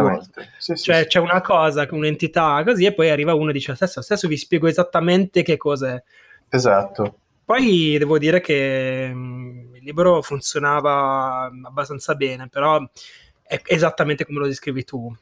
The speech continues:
Speaker 1: Ehm, e quindi, beh, io sono abbastanza curioso di vedere il film, credo che lo vedrò quando, quando riuscirò, però il fatto che sia lungo due ore e mezza è un grosso problema,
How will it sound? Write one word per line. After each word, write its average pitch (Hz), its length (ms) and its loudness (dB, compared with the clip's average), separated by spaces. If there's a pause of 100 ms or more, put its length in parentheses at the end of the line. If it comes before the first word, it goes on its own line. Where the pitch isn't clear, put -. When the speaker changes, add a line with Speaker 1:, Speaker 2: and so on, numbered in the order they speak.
Speaker 1:
Ehm, 123 800 -12 (100)
e - 140 -8
quindi, 135 180 -12
beh, 131 100 -4
io 165 80 4
sono 160 180 2
abbastanza 147 340 -2
curioso 143 240 0
di 139 60 0
vedere 131 200 -2
il 131 60 -8
film, 156 180 -4
credo 135 220 -6
che 135 80 -6
lo 127 80 -4
vedrò 135 360 0
quando, 123 460 -8 (400)
quando 135 240 -6
riuscirò, 143 640 0 (140)
però 156 260 2
il 156 80 2
fatto - 300 -8
che 139 140 -8
sia - 160 -2
lungo 131 180 -2
due 131 140 -2
ore 131 80 0
e 135 40 -2
mezza 135 460 0 (800)
è 147 160 -2
un 139 160 0
grosso 147 340 2
problema, 139 680 2